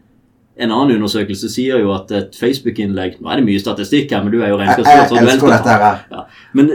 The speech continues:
Speaker 1: et, en annen undersøkelse sier jo at et Facebook-innlegg er i skjermbildet i en komma syv sekunder.
Speaker 2: Ok.
Speaker 1: Det betyr at du må være, du må si en ting,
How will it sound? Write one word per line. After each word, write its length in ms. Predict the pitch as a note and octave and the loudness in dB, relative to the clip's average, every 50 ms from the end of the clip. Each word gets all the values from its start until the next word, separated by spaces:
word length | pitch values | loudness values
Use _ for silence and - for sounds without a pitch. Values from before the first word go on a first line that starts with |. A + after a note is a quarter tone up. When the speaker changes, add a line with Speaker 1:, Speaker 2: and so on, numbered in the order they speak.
| - - - | -2 -6 -6
Speaker 1:
et, 260 | - D3 C#3 C#3 - - | -4 -4 -4 -4 -6 -10
en 300 | B2+ - A#2+ C#3+ C3+ C3+ | -10 -6 -4 -2 0 0
annen 280 | C3 D#3 D#3 E3 E3+ E3 - C3+ | 2 2 2 0 0 2 2 2
undersøkelse 460 | A#2+ A#2+ A#2+ D3+ C3+ B2 G2+ G#2 A#2 | 2 2 2 0 -2 -2 -4 -6 -6
sier 280 | A2+ - B2+ C3 D3+ E3 | -4 -2 0 2 4 4
jo 120 | C#3 G#2+ | 4 2
at 140 | G2+ G2 - | 0 0 -2
et 140 | A2+ A2 - | -4 -6 -4
Facebook-innlegg 800 | - C3 C3+ C#3 C#3 - C3+ B2 A#2+ G#2+ G2+ G2 G2 G2 G2 - - | -4 -4 -4 -4 -2 -4 -4 -2 -2 -2 -2 -2 -2 -2 -4 -6 -6
er 160 | A2+ - - C#3+ | -8 -8 -6 -6
i 60 | B2+ | -6
skjermbildet 800 | - - - G2+ G2 G2+ G2+ G#2+ B2+ C#3 C3+ A#2 G2+ G2 G2 - _ _ | -6 -6 -6 -6 -4 -2 -2 0 0 0 0 -2 -2 -4 -6 -10 _ _
i 140 | A2+ A#2 A2 G#2+ | -4 -4 -2 -4
en 160 | A2 A#2 A#2+ A#2+ | -6 -6 -6 -4
komma 180 | A#2 A#2 G#2 | -6 -6 -8
syv 260 | G2+ - - A2+ A#2 A2 | -8 -8 -6 -6 -6 -4
sekunder. 460 | - A2 G2+ B2+ C3+ C#3 G#2+ F#2 - _ _ _ _ _ _ _ _ _ _ _ _ _ | -6 -4 -2 0 2 2 0 -2 -8 _ _ _ _ _ _ _ _ _ _ _ _ _
Speaker 2:
Ok. 100 | - G#2+ G2 F#2 - - _ _ _ | -12 -10 -10 -10 -10 -14 _ _ _
Speaker 1:
Det 100 | C3 B2+ | 0 0
betyr 280 | C#3+ C3+ C3+ D3 D3 | 0 0 2 2 2
at 80 | C3 A#2+ | 2 2
du 100 | B2+ B2+ | 2 0
må 220 | A#2+ A2+ B2 B2+ A2+ | 2 2 2 0 0
være, 340 | A2 G#2+ G#2+ G#2+ A2 C3 C3 | -2 -4 -4 -4 -4 -4 -4
du 60 | B2 | -2
må 120 | A2 A#2 A#2+ | -2 -4 -4
si 180 | - C3+ A2 G#2+ | -4 -6 -6 -4
en 200 | A#2 C3+ C#3+ B2+ | -4 -4 -2 -2
ting, 300 | A#2+ C3 D#3 F3+ E3+ - | -2 -2 -2 -2 -6 -10